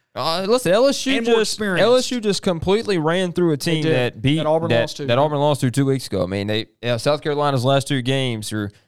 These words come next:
Speaker 2: But don't you think
Speaker 1: Auburn.
Speaker 2: Auburn would run through Mississippi State?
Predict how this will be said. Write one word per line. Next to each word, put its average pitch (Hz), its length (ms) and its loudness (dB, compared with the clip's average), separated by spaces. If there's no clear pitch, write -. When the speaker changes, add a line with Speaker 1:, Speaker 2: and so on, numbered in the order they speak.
Speaker 2:
But - 60 -20
don't 185 180 -2
you 120 60 2
think 127 100 4
Speaker 1:
Auburn. 180 140 2
Speaker 2:
Auburn 185 220 -2
would 165 120 -6
run 170 160 -2
through 170 140 -2
Mississippi 170 520 -4
State? 180 400 -4